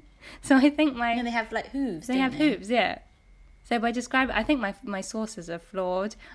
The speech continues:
Speaker 1: I
Speaker 2: I mean,
Speaker 1: don't
Speaker 2: it's still a foot. It's still a foot, right?
Speaker 1: Yeah, but the same way that our
Speaker 2: Like
Speaker 1: hands could be claws, although, I mean, it's a bit poetic,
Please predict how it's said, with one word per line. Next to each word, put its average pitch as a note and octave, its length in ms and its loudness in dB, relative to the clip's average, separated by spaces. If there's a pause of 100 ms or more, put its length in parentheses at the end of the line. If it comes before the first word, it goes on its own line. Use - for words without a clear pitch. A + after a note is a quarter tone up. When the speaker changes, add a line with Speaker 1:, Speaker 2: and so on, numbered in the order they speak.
Speaker 1:
I G#3 40 -2
Speaker 2:
I - 40 -2
mean, B3 120 2
Speaker 1:
don't C#4+ 100 -2
Speaker 2:
it's D4+ 100 -8
still G4+ 320 -2
a C4 40 -4
foot. - 520 -4
It's A3+ 140 -10
still D#4 180 -4
a A#3+ 60 -6
foot, - 480 -10 (380)
right? F3 420 -6 (920)
Speaker 1:
Yeah, B3 100 2
but E3+ 140 -6
the G3 60 -8
same A3+ 260 0
way A3+ 100 2
that G3+ 160 0
our F#3 80 2
Speaker 2:
Like - 80 -6
Speaker 1:
hands G#3 260 -6
could F3+ 140 -10
be F3+ 100 -8
claws, F3+ 600 -8 (280)
although, F#3 320 -2
I F3 80 -6
mean, E3+ 140 -12
it's - 160 -14
a E3+ 40 -18
bit - 180 -12
poetic, E3 580 -10